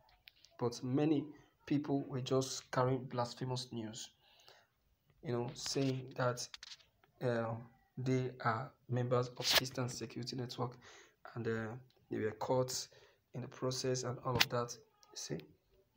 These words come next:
You see? So all these things are what we supposed to look into before we start judging unnecessarily. Because the Eastern Security Network, I tell you,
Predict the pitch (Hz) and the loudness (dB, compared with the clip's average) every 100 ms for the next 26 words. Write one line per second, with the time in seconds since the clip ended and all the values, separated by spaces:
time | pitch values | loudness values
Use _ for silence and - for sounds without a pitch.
0 | - _ _ _ - - - _ _ _ | -20 _ _ _ -20 -20 -20 _ _ _
1 | _ _ _ - 135 139 131 - _ _ | _ _ _ -8 -4 -4 -6 -12 _ _
2 | - _ _ - - 185 - 233 226 202 | -20 _ _ -2 4 4 4 2 2 2
3 | - 165 - - 127 127 135 131 - - | 2 2 2 2 2 4 4 2 -8 -4
4 | 147 127 127 131 - 131 - 123 123 - | 4 6 4 0 -4 -4 0 2 0 -4
5 | - 120 123 - 135 131 - 127 131 - | -4 -2 -4 -4 -4 -2 0 0 -2 -8
6 | - - - _ _ - 123 120 - 127 | -20 -20 -20 _ _ -2 0 2 4 4
7 | 123 - - 123 - 131 123 - 143 127 | 4 -4 -6 -4 2 4 4 2 2 4
8 | 131 123 127 - _ _ _ - 117 117 | 4 0 0 -6 _ _ _ 0 4 4
9 | 117 123 - 120 113 120 - _ - - | 2 0 -2 -2 -4 -8 -14 _ -20 -20
10 | - _ 143 143 131 127 127 - 196 196 | -20 _ -6 0 2 2 -2 -2 -2 0
11 | 214 214 - - 147 135 135 131 - 127 | 0 -2 -4 -2 2 2 2 0 0 -2
12 | - 131 127 - 135 135 123 | -2 -6 -2 2 2 4 2